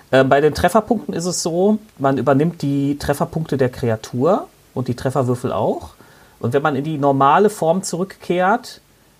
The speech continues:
dann, äh, kriegt man wieder sein vorheriges Leben, abzüglich des Schadens, den man erlitten hat. Also wenn ich, äh, wenn sich Alex in einen Bären verwandelt und, ähm, er bekommt, ähm,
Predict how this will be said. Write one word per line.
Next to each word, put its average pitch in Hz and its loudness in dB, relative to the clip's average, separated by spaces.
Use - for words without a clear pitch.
dann, 139 0
äh, 123 -4
kriegt - -8
man 165 -2
wieder 160 0
sein 139 -2
vorheriges 180 0
Leben, 208 2
abzüglich 208 0
des 160 -4
Schadens, 156 2
den 104 0
man 101 -4
erlitten 101 -6
hat. - -14
Also 127 0
wenn 143 2
ich, - -4
äh, 120 -2
wenn 131 0
sich 127 -4
Alex 170 2
in 135 -2
einen 107 -4
Bären 175 2
verwandelt 190 0
und, 120 -2
ähm, 120 0
er 117 2
bekommt, 131 -2
ähm, 113 -2